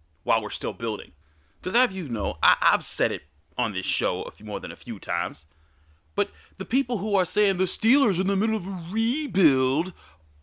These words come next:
are stupid. Because the defense is young. The defense got talent. There's weapons on offense to build around. There's plenty of pieces on this team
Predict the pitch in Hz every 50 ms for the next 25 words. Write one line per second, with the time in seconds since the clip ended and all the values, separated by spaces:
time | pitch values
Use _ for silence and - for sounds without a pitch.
0 | - - _ _ _ _ - 247 240 - - - 359 294 - - - - - _
1 | _ _ _ _ _ _ _ _ _ _ _ _ _ _ _ _ _ _ _ _
2 | _ _ _ _ _ - - 262 262 214 277 196 240 311 302 233 - 220 214 196
3 | 170 202 190 160 165 208 240 247 233 190 - - - _ _ _ _ _ _ _
4 | _ _ - 190 220 262 - 233 202 - - 208 196 - - - - 226 226 214
5 | 180 - - _ _ _ _ _ _ _ _ _ _ _ - 208 175 139 131 147
6 | 226 220 - 220 208 190 190 196 180 185 196 190 - 190 185 - - - 170 143
7 | 196 226 233 214 202 180 165 127 90 - - - _ _ _ _ _ _ _ -
8 | 196 196 - - - _ - - - 262 277 269 240 - - - 220 202 175 165
9 | 185 185 175 170 - - - 156 151 143 131 123